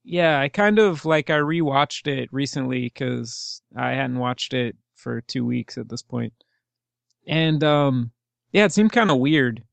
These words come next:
rewatching it with that information. I mean, it seemed kinda weird, the, weird the first time, but it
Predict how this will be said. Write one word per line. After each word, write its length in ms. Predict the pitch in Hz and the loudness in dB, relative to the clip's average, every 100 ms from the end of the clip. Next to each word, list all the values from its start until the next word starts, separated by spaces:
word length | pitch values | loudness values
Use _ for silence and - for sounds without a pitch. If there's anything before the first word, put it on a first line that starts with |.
| - | -2
rewatching 580 | 139 135 135 131 135 131 | 2 4 4 2 0 0
it 140 | 123 | 0
with 140 | 131 123 | -2 -2
that 160 | 131 | 0
information. 760 | 127 127 131 123 127 - 117 113 _ _ _ _ _ _ _ _ _ _ _ _ _ _ _ _ _ _ _ _ _ _ _ _ _ _ _ _ _ _ _ | -2 -2 -2 -2 -2 -4 -6 -6 _ _ _ _ _ _ _ _ _ _ _ _ _ _ _ _ _ _ _ _ _ _ _ _ _ _ _ _ _ _ _
I 60 | 180 | 4
mean, 140 | 214 | 6
it 100 | 233 | 6
seemed 200 | 339 330 | 2 2
kinda 260 | 269 190 131 | 4 4 4
weird, 320 | 143 156 123 | 2 0 -2
the, 100 | 139 - | -6 -4
weird 340 | 143 156 131 | 0 0 0
the 140 | 123 | -4
first 380 | 117 - 147 - | -2 0 0 0
time, 360 | 131 120 117 113 | -2 -2 -4 -6
but 260 | 120 120 | -6 -6
it 80 | 113 | -8